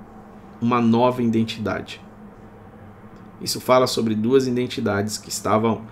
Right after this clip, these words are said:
explícitas ali em Moisés. O Moisés que não acessa o Canaã, mas o Moisés que acessa Canaã. Pelo Espírito, o próprio Jesus vai trazer o Moisés ali, né?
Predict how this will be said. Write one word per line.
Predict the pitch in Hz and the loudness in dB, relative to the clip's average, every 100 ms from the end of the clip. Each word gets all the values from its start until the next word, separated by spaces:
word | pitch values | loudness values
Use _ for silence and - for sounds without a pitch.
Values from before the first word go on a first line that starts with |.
| - - | -18 -10
explícitas | - - 139 143 - | -8 0 2 2 0
ali | 117 123 | 0 0
em | |
Moisés. | 123 117 110 107 113 110 - | 0 0 2 2 2 0 -2
O | |
Moisés | 107 110 110 120 117 | 0 2 2 0 -2
que | 110 | -2
não | 113 131 | 0 0
acessa | 131 - 120 123 | 0 0 0 -2
o | 117 | -4
Canaã, | 120 127 135 113 113 - - - | -2 0 0 0 -4 -10 -18 -2
mas | 120 127 | 2 4
o | 139 | 4
Moisés | 139 147 135 123 - | 6 6 6 4 2
que | 139 | 0
acessa | 127 - 139 139 | 0 2 2 2
Canaã. | 107 104 101 90 - - - - - - - - - - - | -2 -2 -2 -2 -8 -16 -18 -18 -18 -16 -16 -16 -18 -12 -2
Pelo | 113 127 | 4 6
Espírito, | 135 - 120 131 139 - | 6 2 0 0 -2 -4
o | |
próprio | - 127 - 143 110 - - | 2 2 2 0 -2 -6 -2
Jesus | 113 131 120 131 | 6 6 6 -2
vai | 127 127 | 0 2
trazer | 143 127 110 120 | 4 4 4 2
o | |
Moisés | 120 117 107 107 110 107 | 2 2 2 2 2 2
ali, | 101 95 | 0 -2
né? | 98 101 | -4 -4